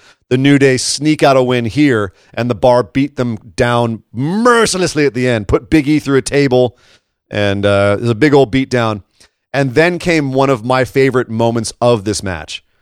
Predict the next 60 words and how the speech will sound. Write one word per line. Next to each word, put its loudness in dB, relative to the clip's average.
was 0
the 0
champs -4
came -4
out. -4
The -4
Usos 2
came -6
out, -4
and 0
they 6
were 2
next -4
up. -6
And -6
they -2
came -2
out, 2
and -4
they 4
looked 0
like -6
they 2
were 2
ready 0
to 0
rip 0
the -4
New 0
Day's 2
head 0
off. 0
And 0
as 2
Big 0
E 4
was 2
recovering -2
from -4
the -6
table, -2
they're 0
pulling 0
all 0
the -4
pieces -6
of -4
the -4
<laughs> -10
table 2
out 2
of -6
the 2
ring, -2
and -4
Xavier's 0
looking 0
up 2
at -18
them, -2